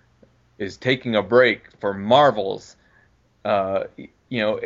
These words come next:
'cause it'll probably still be Agents of shield, colon, Agent Carter or whatever.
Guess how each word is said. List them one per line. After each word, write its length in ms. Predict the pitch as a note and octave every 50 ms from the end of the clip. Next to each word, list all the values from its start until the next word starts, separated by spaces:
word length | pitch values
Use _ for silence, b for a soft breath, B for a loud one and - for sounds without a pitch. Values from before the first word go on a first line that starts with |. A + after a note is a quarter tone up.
| C3+
'cause 160 | - E3 D3+
it'll 120 | D3+ E3 D3+
probably 300 | D3+ F3+ G3 G3+ G#3 F#3
still 180 | - - D#3
be 260 | C3+ B2+ B2+ A#2+ A#2+ - -
Agents 320 | A#2+ B2+ B2 B2 B2 A#2
of 120 | A#2 G#2+ -
shield, 600 | - - B2+ A#2 A#2 A2+ A2 A2 A2 A2 A2 G#2 - _ _ _ _ _ _ _ _ _ -
colon, 720 | - - B2+ A#2+ A#2 A2 A2 A2 G#2+ G#2+ G#2+ G#2+ G#2 B2+ - _ _ _ _ _ _ _ _ _ _ -
Agent 340 | A#2 A2+ G#2 A2 A2 F#2+ -
Carter 440 | - A2+ G#2+ G#2 G2 F#2 E2+ -
or 40 | F#2+ D#2+
whatever. 500 | E2+ E2+ D#2+ D2 C#2 - - - -